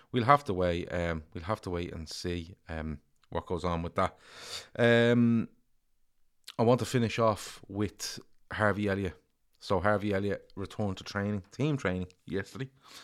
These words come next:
Um, we don't know how long it's going to be before he comes back and plays football. Um, I, I'm probably being way too optimistic here, going, "Oh, look at that Cardiff game in the F A Cup.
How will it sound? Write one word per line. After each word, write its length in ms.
Um, 580
we 100
don't 220
know 60
how 120
long 200
it's 100
going 200
to 80
be 240
before 440
he 180
comes 220
back 280
and 320
plays 360
football. 560
Um, 440
I, 60
I'm 180
probably 260
being 440
way 460
too 220
optimistic 480
here, 160
going, 320
"Oh, 140
look 180
at 80
that 160
Cardiff 420
game 220
in 60
the 120
F 140
A 100
Cup. 320